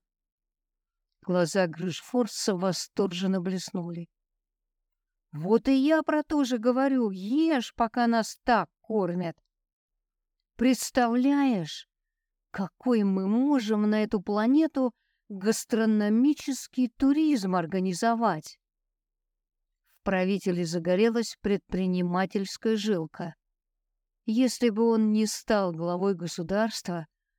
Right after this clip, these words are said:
то точно бы стал успешным бизнесменом, и аристократизм тому помехой бы не был.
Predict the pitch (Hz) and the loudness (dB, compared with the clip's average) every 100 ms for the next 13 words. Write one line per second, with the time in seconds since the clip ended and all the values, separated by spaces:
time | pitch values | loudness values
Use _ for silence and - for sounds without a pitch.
0 | _ 226 208 - 180 170 160 - 180 170 | _ 0 0 -2 -2 -2 -4 -4 -6 -4
1 | 175 - 185 175 165 - 185 160 - 180 | -6 -2 -2 -2 -6 -4 -4 -4 -4 -4
2 | 170 170 185 160 202 190 175 165 _ _ | -4 -4 -4 -2 -2 0 -2 -8 _ _
3 | _ _ _ _ - 208 208 196 - 226 | _ _ _ _ -4 0 0 -2 -4 -6
4 | - 214 214 269 269 277 240 247 214 175 | -2 -2 0 -2 2 0 2 2 2 -2
5 | 190 185 185 - 202 233 262 269 175 180 | -2 0 -2 -2 -2 2 4 2 0 -6